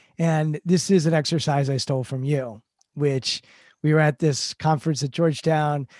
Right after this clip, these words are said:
and you had us split up into triads, and you encouraged us to s-, to have to share it's the next year. So we're gonna say it's twenty twenty-one, and it's been a great year. And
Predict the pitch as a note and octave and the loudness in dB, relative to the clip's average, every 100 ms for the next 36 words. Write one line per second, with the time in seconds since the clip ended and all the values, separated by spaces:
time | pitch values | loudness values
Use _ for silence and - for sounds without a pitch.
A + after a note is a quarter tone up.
0 | _ D#3+ D3+ C#3+ D#3 C#3+ - - E3 D3+ | _ -2 2 4 4 2 0 2 4 4
1 | D#3 C#3+ - E3+ D#3+ D#3 D3 D3 C#3+ C3 | 2 0 0 2 4 4 2 2 -2 -4
2 | - - D#3+ _ - E3+ D3+ D3 C#3+ C#3+ | -12 -16 -20 _ -4 0 2 0 0 -2
3 | C#3 D3 - D#3+ D3 D3+ E3 D#3+ D#3 D#3 | -4 -6 -12 -8 -4 0 2 4 4 2
4 | D#3+ D3+ - E3+ D#3+ B2 D#3+ C#3 - C3+ | -2 -4 0 2 2 2 0 0 -4 -4
5 | - - _ - D#3+ C#3+ C3 B2+ A#2+ - | -6 -10 _ -6 -2 0 0 -2 -4 -8
6 | _ _ D3+ D3 - C3 - E3 D3+ C#3 | _ _ -2 -2 -2 -4 2 2 4 2
7 | C3+ A#2+ _ _ _ _ _ G3 D#3 - | 0 -2 _ _ _ _ _ -4 -4 -2
8 | F#3 D#3+ E3 - E3 D#3+ C3+ - D3+ F#3+ | 2 4 2 0 -2 0 0 0 2 4
9 | G3 E3 D#3 D3+ - - F#3 G3+ F3+ F#3 | 4 4 2 0 -6 0 4 4 4 2
10 | F3+ C#3+ C3+ C3 C3+ - _ _ _ _ | 2 2 0 -2 -4 -8 _ _ _ _
11 | _ - D#3 C#3+ - F#3 E3+ D#3+ D3+ E3 | _ -2 0 0 2 4 4 2 0 -2
12 | D3 A#2 A#2 _ _ _ _ _ _ _ | -4 -4 -10 _ _ _ _ _ _ _
13 | _ _ F3+ E3+ D#3 D#3 | _ _ 2 4 4 2